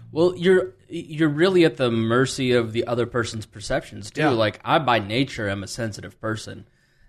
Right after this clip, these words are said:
Speaker 1: And so I'll a lot of times take a comment as an attack.
Speaker 2: Wait a second. You're a podcaster and a libertarian,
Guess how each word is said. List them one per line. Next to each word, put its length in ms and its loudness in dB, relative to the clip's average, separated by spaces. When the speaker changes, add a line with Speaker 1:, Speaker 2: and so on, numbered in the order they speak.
Speaker 1:
And 400 2
so 340 6
I'll 400 6
a 80 6
lot 220 6
of 80 -2
times 340 -2
take 160 -6
a 60 -12
comment 560 -2
as 380 -4
an 100 -10
attack. 360 2
Speaker 2:
Wait 60 4
a 40 2
second. 160 0
You're 120 4
a 80 2
podcaster 640 2
and 80 0
a 60 -4
libertarian, 840 0